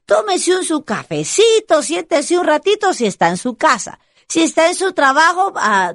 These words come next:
deje a un ladito, ¿verdad? Lea y, y escuche con ate-, pero disfrútelo, ¿verdad? Así como que uno dice, "Voy a saboreármelo". Me gusta ver a las personas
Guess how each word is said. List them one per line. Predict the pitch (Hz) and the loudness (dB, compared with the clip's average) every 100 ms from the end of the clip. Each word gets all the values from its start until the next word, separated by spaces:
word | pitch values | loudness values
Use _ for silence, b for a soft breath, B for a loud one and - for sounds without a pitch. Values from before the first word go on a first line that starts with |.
| - | -2
deje | 214 269 302 | 0 0 0
a | |
un | 302 285 | -4 0
ladito, | 277 294 330 339 339 311 | 0 2 0 0 2 4
¿verdad? | 294 320 339 | 4 2 2
Lea | 247 247 311 349 330 | 4 4 4 4 0
y, | 262 233 b b | -4 -8 b b
y | 233 269 | 2 2
escuche | 262 - 494 494 - 247 | 0 -2 0 0 0 -2
con | 240 240 | 0 0
ate-, | 240 262 | 0 0
pero | 240 294 240 b | 0 0 0 b
disfrútelo, | 214 294 214 - 381 403 403 - 240 190 180 | -2 0 -2 0 2 4 2 0 -4 -4 -2
¿verdad? | 190 262 | 0 0
Así | 262 | -2
como | 330 381 349 | -2 0 -2
que | - 311 | 0 0
uno | 320 | 0
dice, | 320 311 339 B B - | 0 0 -2 B B -2
"Voy | 302 330 | 0 2
a | 370 | 0
saboreármelo". | - 330 240 180 190 220 208 160 117 - | 0 0 0 0 0 0 0 -4 -8 -2
Me | 214 262 | 0 2
gusta | 247 330 - 359 370 403 _ _ | 2 -2 0 -2 -2 -4 _ _
ver | - 254 277 | 0 2 2
a | |
las | - 294 - | 0 -2 -2
personas | 208 180 226 226 247 269 | -4 -2 0 2 0 -2